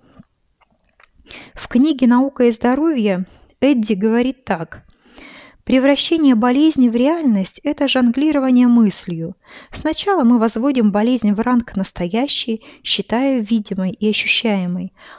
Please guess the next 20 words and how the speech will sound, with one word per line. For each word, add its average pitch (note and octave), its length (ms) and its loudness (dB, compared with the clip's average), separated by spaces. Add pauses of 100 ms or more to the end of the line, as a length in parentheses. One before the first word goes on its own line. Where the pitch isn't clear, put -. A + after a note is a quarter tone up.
а F#3+ 120 0
затем A3+ 380 0
с - 100 -14
помощью C4 480 0
разума A#3+ 420 0
пытаемся B3+ 640 -2
ее A3 180 0
исцелять". F#3 720 -6 (880)
Эдди C4+ 320 4
выявила A#3 580 2
суть, - 400 -2
природу A#3+ 480 0
и A3+ 80 2
характер A3+ 520 -4
заблуждений, A3 800 -2
показав, A3 540 -4
что - 260 -6
это C4 380 -2 (100)
иллюзия, A3+ 720 0
гипноз, G#3 640 -4